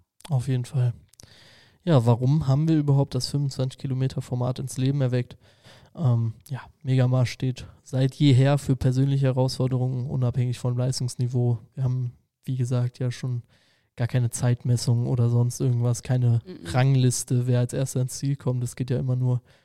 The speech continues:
Speaker 1: um die eigene Challenge.
Speaker 2: Ja.
Speaker 1: Und, äh, gleichzeitig haben wir aber gemerkt, dass viele Menschen Lust auf das Megamarsch-Feeling haben, aber sich noch nicht an die fünfzig oder hundert Kilometer herantrauen. Und da kommen dann die fünfundzwanzig Kilometer ins Spiel, die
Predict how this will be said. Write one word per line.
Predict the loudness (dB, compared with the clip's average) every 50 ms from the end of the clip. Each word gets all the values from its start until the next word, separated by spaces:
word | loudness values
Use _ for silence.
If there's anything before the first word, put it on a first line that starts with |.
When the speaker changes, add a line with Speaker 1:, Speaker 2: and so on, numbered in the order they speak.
| _ _ _
Speaker 1:
um | 0 2 2 4
die | 4 2 2
eigene | 2 2 2 2 2 0 0 -2
Challenge. | -2 -2 0 0 2 0 0 -2 -4 -8 -14 _ _ _ -20
Speaker 2:
Ja. | -18 -18 -18 -18 -20 _ _ -6
Speaker 1:
Und, | -2 0 2 2 2 0 0
äh, | -2 -2 -2 0
gleichzeitig | 0 0 0 0 0 0 -2 -2 0 0
haben | 0 2 2
wir | 2 2
aber | 2 2 0
gemerkt, | 0 0 0 0 0 0 0 -2
dass | -2 -2 -4
viele | -4 -4 -2 -2 0
Menschen | 0 2 2 0 0 -2 -4 -6 -6 -4 -4 -4 -6 -8 -8 -2
Lust | 2 4 4 4 2 0 -2
auf | -2 -2 -2
das | -2 -2 0
Megamarsch-Feeling | 0 0 0 0 0 0 0 -2 -4 -6 -6 -4 -4 -4 -2 0
haben, | 0 0 0 0 0
aber | 0 0 0 -2
sich | -2 -4 -6 -6 -2
noch | 0 2 2 2 0 -2
nicht | -2 0 0 -2 -2 -4 -6
an | -4 -4 -4 -4 -6 -8 -10 _ _ _ _ _
die | -12 -8
fünfzig | -6 -6 -6 -6 -6 -8 -8 -6 -4
oder | -2 0 0
hundert | 0 0 0 -2 -4
Kilometer | -4 -4 -2 0 0 0 0 0
herantrauen. | -2 -2 -2 -2 -2 -4 -4 -4 -2 0 0 -2 -4 _ _ _ _ _ _ _ _ _ _
Und | -8 -6 -2 0
da | 2 2 2 2 0 -2 -6 -10 _
kommen | -6 -4 -2 -2 0 0
dann | -2 -2
die | -2
fünfundzwanzig | -2 -2 -2 -4 -4 -4 -2 -2 -2 -2 -4
Kilometer | -4 -4 -2 0 0 0 0 0 -2 -2
ins | -2 -4
Spiel, | -6 -6 -6 -4
die | -2 -2 -2 -4